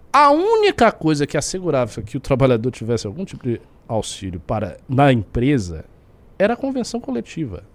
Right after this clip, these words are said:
assinada de acordo com leis trabalhistas e pelos sindicatos. Sem isso, eles não teriam nada. Se não tá lá previsto, não tem nada. Ah, não tem férias, então é zero férias. Ah, não tem, então se vire. Então veja bem.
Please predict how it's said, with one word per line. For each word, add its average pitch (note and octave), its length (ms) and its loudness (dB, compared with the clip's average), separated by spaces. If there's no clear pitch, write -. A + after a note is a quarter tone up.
assinada C#3 720 2
de F3 80 -2
acordo C3+ 280 -6
com A2+ 100 -10
leis G2 140 -6
trabalhistas C3+ 800 -4
e A3 60 -10
pelos G3 240 -12
sindicatos. - 680 -18
Sem B3 420 2
isso, A3+ 280 -2
eles G3+ 100 -2
não G3 80 -6
teriam F3+ 240 -8
nada. A2+ 420 -4
Se - 160 -4
não D#4+ 100 -2
tá A3+ 160 4
lá E3+ 180 2
previsto, C#3+ 520 -8
não B3 120 -6
tem C4 200 -8
nada. F#3+ 400 -6
Ah, D4+ 140 6
não D#4 120 2
tem A3+ 200 0
férias, B3 420 -2
então C4 240 -2
é C4 100 -2
zero A#3+ 220 0
férias. E3 460 -4
Ah, C4+ 140 4
não C#4+ 40 2
tem, C4 120 -2
então D#4+ 480 2
se F4 180 0
vire. G#3+ 400 0
Então B3+ 260 0
veja E4+ 340 4
bem. E3+ 1120 4